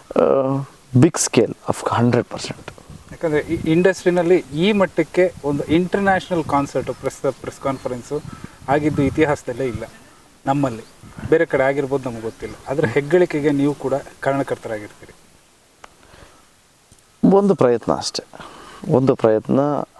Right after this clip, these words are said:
Speaker 1: ಆ ಪ್ರಯತ್ನದಿಂದ, ಆ, ನಮ್ಮ ಜನ ಇರ್ತಾರೆ ಅನ್ನೋ ಒಂದು ನಂಬಿಕೆ.
Speaker 2: ಯಾಕೆ ಶಾರ್ಟ್ ಆಗಿ ಹೇಳ್ತಾ ಇದ್ದೀರಾ ಸರ್?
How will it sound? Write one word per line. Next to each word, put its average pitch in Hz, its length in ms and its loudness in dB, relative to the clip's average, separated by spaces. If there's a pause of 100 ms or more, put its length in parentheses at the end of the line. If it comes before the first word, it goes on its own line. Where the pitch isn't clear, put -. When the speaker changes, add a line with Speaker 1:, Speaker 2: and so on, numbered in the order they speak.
Speaker 1:
ಆ 110 100 2
ಪ್ರಯತ್ನದಿಂದ, 123 800 2
ಆ, - 1200 -2
ನಮ್ಮ 110 220 2
ಜನ 113 140 2
ಇರ್ತಾರೆ 117 480 0
ಅನ್ನೋ 113 160 -2
ಒಂದು 147 300 2
ನಂಬಿಕೆ. 92 500 -4 (2500)
Speaker 2:
ಯಾಕೆ 160 140 -8
ಶಾರ್ಟ್ 151 300 2
ಆಗಿ 165 100 2
ಹೇಳ್ತಾ - 260 0
ಇದ್ದೀರಾ 190 320 4 (140)
ಸರ್? 170 400 0